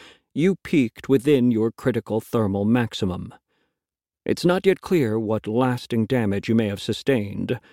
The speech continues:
but you are alive. Right now, however, all you know is that you're so very tired. You'll have to be carried out of here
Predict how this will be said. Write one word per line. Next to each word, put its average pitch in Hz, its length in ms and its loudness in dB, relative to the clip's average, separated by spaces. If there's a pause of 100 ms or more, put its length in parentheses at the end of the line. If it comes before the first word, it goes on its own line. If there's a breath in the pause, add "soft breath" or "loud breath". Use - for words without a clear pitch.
(520 soft breath)
but 117 160 0
you 127 120 2
are 113 120 0
alive. 104 500 -2 (1300)
Right 175 260 2
now, 165 320 2
however, 107 500 -4 (560 soft breath)
all 127 180 -2
you 156 120 0
know 135 260 0
is 117 120 -2
that 113 240 -4
you're 113 180 -2
so 139 460 -6
very 110 760 -2
tired. 101 540 -6 (960)
You'll 127 140 4
have 143 200 0
to 151 80 -2
be 127 120 2
carried 135 400 2
out 131 180 0
of 117 80 -4
here 101 340 -6